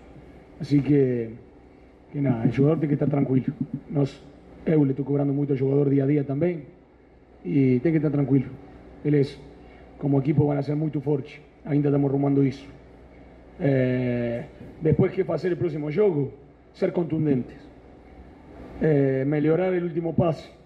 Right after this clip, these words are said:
cruzamiento. Eh, dentro de nuestra área, ser más agresivo. No puede fijar un rival solo. Eh, ganar más los duelos. Mas el juego en sí, si vos repasa después el primer tiempo,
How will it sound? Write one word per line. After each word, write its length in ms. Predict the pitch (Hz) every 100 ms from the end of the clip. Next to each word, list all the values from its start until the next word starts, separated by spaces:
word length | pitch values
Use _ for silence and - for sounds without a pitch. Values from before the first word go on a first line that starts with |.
| -
cruzamiento. 640 | 165 151 175 175 139 - 143 - - - -
Eh, 680 | 156 151 143 139 139 139 135 131 131
dentro 300 | 170 165 160
de 60 | 160
nuestra 300 | 143 165 196
área, 380 | 190 185 147
ser 220 | - - 170
más 160 | 160
agresivo. 580 | 160 165 151 180 139 117
No 120 | 131
puede 260 | 143 139 151
fijar 300 | 135 135 151
un 280 | 151 147 143
rival 240 | 160 156
solo. 360 | 143 185 139 117 - - - -
Eh, 600 | 165 147 143 139 139 135 - - - 160
ganar 280 | 160 170
más 140 | 170 160
los 140 | 160
duelos. 340 | 170 196 151 123 - - _ - - -
Mas 200 | 160 156
el 140 | 160 156
juego 220 | 208 190
en 60 | 180
sí, 360 | 226 214 139 - - - - - - - - - -
si 160 | -
vos 160 | 151 151
repasa 440 | 190 175 196 175
después 220 | 165 156 156
el 80 |
primer 280 | 135 165 156
tiempo, 420 | 165 196 151 131